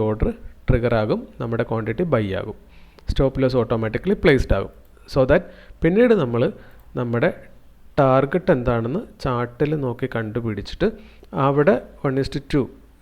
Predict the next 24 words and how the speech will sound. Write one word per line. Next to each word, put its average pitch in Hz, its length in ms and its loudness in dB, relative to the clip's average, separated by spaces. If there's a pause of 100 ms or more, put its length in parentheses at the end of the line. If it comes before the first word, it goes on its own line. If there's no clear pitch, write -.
(160)
ഇവിടെയാണ് 123 420 0
വരുന്നത്. 101 300 -6 (140)
അപ്പോൾ 123 240 -2
അവിടെ 127 260 -2
നമ്മൾ 117 180 -4 (200)
ഒരു 120 180 -2
അലർട്ട് 110 340 -4
വെച്ചേക്കും. 107 440 -4 (540)
അത് 175 140 6 (640)
നിങ്ങൾക്ക് 165 340 0
സെറോദയിലോ 127 600 4 (160)
മറ്റേതെങ്കിലും 202 680 2
പ്ലാറ്റ്ഫോമിൽ 147 520 0
വെച്ചാൽ 120 280 -4
മതി, 156 200 0
നമുക്കവിടെ 131 460 -2 (300)
പ്രൈസ് 120 300 0
എത്തുമ്പോൾ 156 280 0
അറിയണം, 113 320 -2 (160)
അത്രേ 123 240 0
ഉള്ളൂ. 98 120 -6 (300)
അപ്പോൾ 135 180 -2
അലർട്ട് 120 300 0
ഇവിടെ 117 140 -2